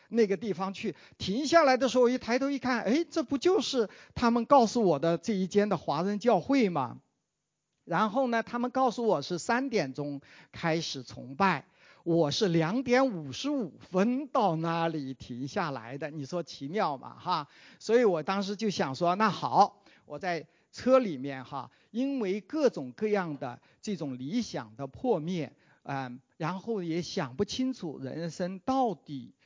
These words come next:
是为了什么，我为什么会落到今天这种状况，就是你的成功成为了你最大的失败。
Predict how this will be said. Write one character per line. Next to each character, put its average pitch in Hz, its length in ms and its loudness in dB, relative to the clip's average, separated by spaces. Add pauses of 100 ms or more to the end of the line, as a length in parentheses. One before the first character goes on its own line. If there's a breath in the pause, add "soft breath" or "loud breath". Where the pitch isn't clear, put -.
是 - 140 -6
为 190 220 0
了 160 100 -2
什 - 240 -10
么， 123 220 -16 (180 soft breath)
我 151 220 -4
为 294 260 2
什 175 180 -8
么 143 140 -6
会 185 180 -2
落 190 180 0
到 160 180 -2
今 247 240 -4
天 262 260 -4
这 254 140 -6
种 247 260 -14
状 226 320 -4
况， 190 240 -8
就 214 100 -8
是 208 200 -2 (240 loud breath)
你 185 240 -2
的 214 100 2
成 196 400 0
功 277 320 0
成 170 260 -6
为 208 120 2
了 220 140 0
你 151 160 -6
最 285 240 -4
大 220 240 -6
的 131 140 -12
失 - 260 -8
败。 139 320 -10